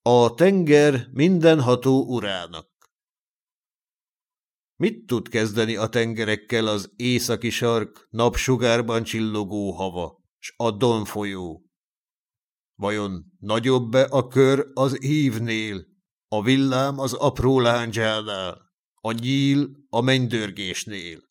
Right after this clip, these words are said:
Gyöngébb-e az igazságos ügy a gaztetteknél? Vajon a harmad termékenysége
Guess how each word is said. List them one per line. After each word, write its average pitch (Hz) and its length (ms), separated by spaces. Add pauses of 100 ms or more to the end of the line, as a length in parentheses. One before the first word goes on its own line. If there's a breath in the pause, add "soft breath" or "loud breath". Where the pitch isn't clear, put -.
(1500)
Gyöngébb-e 131 680
az 123 140
igazságos 127 840
ügy 127 240
a 123 120
gaztetteknél? 107 1200 (1500)
Vajon 107 440
a 98 120
harmad 113 540
termékenysége 135 1080